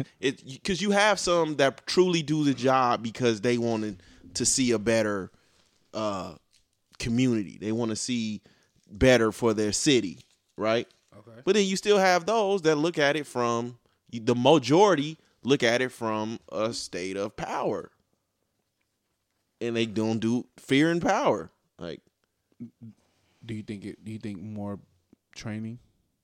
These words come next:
Speaker 3: 'Cause I, I know I read
Speaker 2: No,
Speaker 3: somewhere
Speaker 2: nigga, you picking up motherfucking racist white boys from the fucking supermarket and training them for nine weeks and then putting a gun in their hand and telling them, "Oh, have good judgment." It don't work like that. To me, you need some screening, like,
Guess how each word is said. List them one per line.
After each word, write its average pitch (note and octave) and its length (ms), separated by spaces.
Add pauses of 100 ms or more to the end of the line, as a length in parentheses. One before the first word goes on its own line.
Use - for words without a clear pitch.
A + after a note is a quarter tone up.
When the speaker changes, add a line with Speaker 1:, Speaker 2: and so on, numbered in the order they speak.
(340)
Speaker 3:
'Cause C#3+ 120
I, F3+ 220
I E3+ 60
know F3 120
I F3 80
read D3 160
Speaker 2:
No, C#3+ 60
Speaker 3:
somewhere D3+ 260
Speaker 2:
nigga, F4+ 120
you A#4+ 120
picking F#4+ 240
up D#4+ 200
motherfucking D4+ 380
racist E3+ 500
white F#3 220
boys E3 340
from E3+ 200
the C#3 60
fucking F3 280
supermarket B2 720 (400)
and A#2+ 120
training D#3 300
them C3 100
for B2 120
nine B2 320
weeks A#2+ 240
and A2 100
then A2+ 80
putting C3+ 200
a A#2+ 40
gun C#3+ 240
in B2+ 80
their A#2+ 120
hand A#2 260
and A2+ 80
telling B2 280
them, A#2+ 160
"Oh, A2+ 340 (400)
have B2 260
good B2 180
judgment." G#2+ 480
It - 540
don't - 160
work F#2 240
like F#2 220
that. G#2 240 (920)
To - 80
me, C4 160
you C4+ 140
need G3 140
some C3+ 160
screening, C#3+ 500
like, G#2+ 280